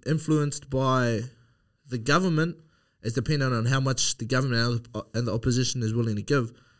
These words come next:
Yeah, you watch the T V, the people who want interviews is always the opposition.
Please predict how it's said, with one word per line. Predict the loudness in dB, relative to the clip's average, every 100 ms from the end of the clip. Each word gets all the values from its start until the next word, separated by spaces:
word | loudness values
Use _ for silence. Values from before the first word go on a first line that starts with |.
| _ _ -2
Yeah, | 2 4
you | 4 2
watch | 2
the | 0
T | 0 2
V, | 2
the | 0
people | 0 0 2
who | 2
want | 0
interviews | 0 2 2 2 0
is | -2 0
always | 2 4 2 0 -4 -8 -14
the | -8
opposition. | -4 -4 -4 -4 -6